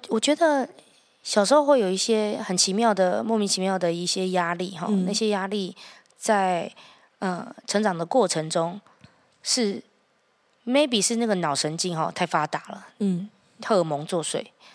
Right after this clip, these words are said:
Speaker 1: 但 anyway，我可能会觉得说，“我这次考，考试考成这样，真的是，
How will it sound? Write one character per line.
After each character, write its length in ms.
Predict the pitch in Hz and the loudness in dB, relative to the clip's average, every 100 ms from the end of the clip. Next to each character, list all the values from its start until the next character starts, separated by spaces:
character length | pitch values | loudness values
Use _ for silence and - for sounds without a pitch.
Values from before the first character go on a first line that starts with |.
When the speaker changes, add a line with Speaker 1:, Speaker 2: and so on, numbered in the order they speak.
| _ | _
Speaker 1:
但 260 | 254 247 240 - | 0 0 -2 -4
anyway， 400 | 254 208 - 240 | 0 0 -2 -4
我 100 | - | -4
可 160 | - | -2
能 100 | 190 196 | -2 -2
会 100 | 247 | -2
觉 140 | 190 | -2
得 80 | 175 | -4
说 160 | 196 | -4
，“我 100 | 185 | -6
这 140 | 165 196 | -6 -6
次 100 | 208 | -6
考， 360 | - - 160 180 - - | -8 -10 -12 -12 -12 -12
考 240 | - 165 | -8 -6
试 260 | 160 - 226 | -4 -4 -4
考 180 | 208 160 | -4 -8
成 120 | 165 | -8
这 160 | 170 185 | -6 -4
样， 180 | 170 165 - - - - - | -4 -8 -18 -20 -20 -20 -16
真 220 | - 220 | -10 -6
的 100 | 202 | -4
是， 320 | - 220 196 | -4 -4 -6